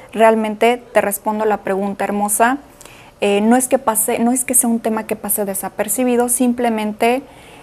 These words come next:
eh, si se da la ocasión se comenta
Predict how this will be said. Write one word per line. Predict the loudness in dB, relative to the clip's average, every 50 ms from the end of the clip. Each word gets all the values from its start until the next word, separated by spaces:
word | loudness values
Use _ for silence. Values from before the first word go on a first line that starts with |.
| -16 -6 -4
eh, | -2 -2 0 -2 -2 -4 -6 -8 -10
si | -8 -4 -2 2 2 2 2
se | 2 2 2 4
da | 4 4 4
la | 4 2
ocasión | 0 0 -4 -4 -4 -4 -4 -4 -4 -4
se | -4 -6 -4
comenta | -4 -2 -2 0 0 0 -2 -2 -4 -6 -6